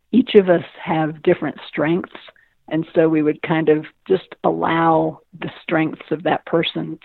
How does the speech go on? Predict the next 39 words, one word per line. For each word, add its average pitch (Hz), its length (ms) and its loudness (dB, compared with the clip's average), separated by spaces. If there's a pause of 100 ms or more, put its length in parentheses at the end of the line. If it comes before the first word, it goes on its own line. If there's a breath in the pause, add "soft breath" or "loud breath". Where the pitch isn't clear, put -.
to, 160 280 0 (380 soft breath)
to 160 160 -4
step 160 260 2
out 165 400 2
in 160 160 -6
that 160 240 -4
situation. 175 800 -4
And 139 260 -8 (420)
you 165 120 -6
know, 143 120 -6
if - 200 -4
there 156 100 4
were 151 100 0
things 160 440 -2
that 147 180 -2
one 175 240 2
of 175 100 2
us 165 80 2 (120)
couldn't 190 340 2
do, 180 320 8
we'd 147 280 -4
just - 200 -12
pull 160 200 4
back 160 360 -2
and 156 180 -12
say, 156 300 -4 (140)
"This 160 180 -8
is 160 100 -6
all 143 200 2
we 143 100 -6
can 156 160 -8
do." 165 380 -2 (560 soft breath)
And 156 400 -6 (140)
the 175 160 -6
sensitivity 165 840 0
of 151 140 -6
my 147 140 -4
mom 151 520 -4 (320 soft breath)
was 156 160 -8